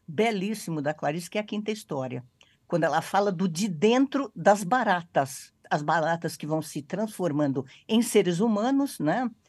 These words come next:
Na medida em que as histórias são recontadas, e isso que seria, na medida em que as baratas são também postas em identificação com os seres humanos,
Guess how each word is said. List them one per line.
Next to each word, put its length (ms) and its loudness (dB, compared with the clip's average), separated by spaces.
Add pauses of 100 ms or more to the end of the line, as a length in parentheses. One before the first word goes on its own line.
(140)
Na 200 0
medida 360 -2
em 120 2
que 80 -2
as 160 -2
histórias 400 -4
são 100 -4
recontadas, 960 -4 (180)
e 360 0 (300)
isso 420 0
que 340 -4 (140)
seria, 760 2 (120)
na 140 4
medida 320 2
em 40 0
que 100 2
as 80 4
baratas 480 4
são 120 -2
também 300 -2
postas 440 -2
em 120 -4
identificação 800 -4
com 140 -4
os 100 -4
seres 300 -6
humanos, 520 -2